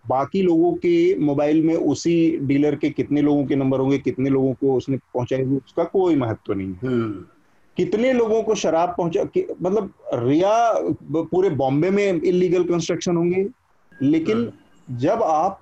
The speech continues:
Speaker 1: पॉलिटिकल रडार पे आएंगे तो आपके अवैध निर्माण पर बुलडोजर चलेगा, भूल जाइए
Speaker 2: हम्म।
Speaker 1: बाकी लोगों की। तो ये
Speaker 2: सर, वही ना कि
Speaker 1: बाकी
Speaker 2: ये जो सप्लायर है, उसके दो सौ और क्लाइंट होंगे, तो ये
Speaker 1: अबे
Speaker 2: दो सौ लोगों को भी अरेस्ट करेंगे कि नहीं करेंगे?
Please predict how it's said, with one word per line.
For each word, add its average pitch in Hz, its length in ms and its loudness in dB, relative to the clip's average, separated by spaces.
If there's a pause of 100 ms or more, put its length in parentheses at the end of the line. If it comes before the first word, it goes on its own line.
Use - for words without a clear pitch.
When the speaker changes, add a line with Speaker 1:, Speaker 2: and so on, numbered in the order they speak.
Speaker 1:
पॉलिटिकल 139 460 0
रडार 127 420 2
पे 135 140 -2
आएंगे 110 500 -2 (920)
तो 403 260 0 (120)
आपके 185 460 0
अवैध 143 280 2
निर्माण 120 400 0
पर 113 160 -4
बुलडोजर 107 440 -2
चलेगा, 92 320 -4
भूल 127 360 -2
जाइए 127 160 2
Speaker 2:
हम्म। 117 180 -2
Speaker 1:
बाकी - 380 -6
लोगों 98 180 -2
की। - 240 -14 (500)
तो 180 200 0
ये 185 100 -2
Speaker 2:
सर, 254 240 0
वही 254 200 -2
ना 294 100 0
कि - 80 0
Speaker 1:
बाकी 226 160 -2
Speaker 2:
ये 214 280 0
जो 240 120 -2
सप्लायर 196 580 -2
है, 185 120 0
उसके 196 280 -2
दो 139 200 -2
सौ - 140 -6
और 170 260 0
क्लाइंट 135 400 -2
होंगे, 117 380 -2 (460)
तो 175 60 -2
ये - 80 0
Speaker 1:
अबे 170 100 2
Speaker 2:
दो 151 80 0
सौ 196 140 -2
लोगों 202 220 0
को 214 100 -2
भी 214 100 0
अरेस्ट 196 320 -2
करेंगे 202 340 -2
कि 220 120 -6
नहीं 185 160 -2
करेंगे? 104 360 -6